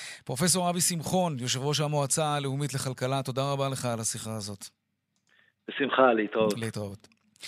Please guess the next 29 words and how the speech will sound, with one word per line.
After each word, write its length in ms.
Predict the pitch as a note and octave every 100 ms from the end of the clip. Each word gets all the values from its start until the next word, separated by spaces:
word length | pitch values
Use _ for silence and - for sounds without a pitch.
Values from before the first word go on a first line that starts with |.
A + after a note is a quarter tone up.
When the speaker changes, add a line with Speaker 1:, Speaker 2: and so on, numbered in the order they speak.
| - - - -
Speaker 1:
טוב, 200 | F3 E3
משבר 240 | D3 F3+ G3
קורונה, 340 | G3 F#3+ F3+
בדרך 220 | D#3+ G3
כלל 100 | G#3+
מדברים 300 | F#3 E3 F3+
על 80 | E3+
המפוטרים 1080 | D#3+ D3+ C#3+ - C#3 D3 D3 B3 B3 A3 F#3
ועל 440 | D3 C3 C#3 C3+ C3+
החל"תניקים 1040 | C3 C#3 E3+ A#3 A#3+ G#3+ - F#3 E3+ D#3 C#3
ועל, 480 | C3 C3 C3 C3+ D#3
אה, 120 | D3
בעלי 260 | C#3+ F3
העסקים 400 | F#3 C#3 C3+ D3+
הקטנים, 580 | D3 - B2 F#3+ G#3+ C#3
החנויות, 800 | B2+ G2 B2 C#3+ A#2 B2+ F#3 G#3 - - - -
על 140 | D3
המפעלים. 640 | D3+ - E3 G3+ B3 F#3+ - -
פחות 380 | D3 G3 C#4+ C4
מדברים 520 | F#3+ E3 F#3+ G3 F#3
על 120 | D#3+
ההייטק, 600 | D3 D#3+ E3+ - B2+ - -
כי 380 | G3 G3 G3 F#3 F#3+ A#3+ A#3
יש 280 | - - -
מין 340 | G#3+ G3 - - - - D#3+
דעה 240 | F3 -
כזאת 300 | A3 E3 D3+
שההייטקיסטים 600 | D3 C#3+ D3 F#3+ F3 F3
האלה 340 | D#3+ D3+ D3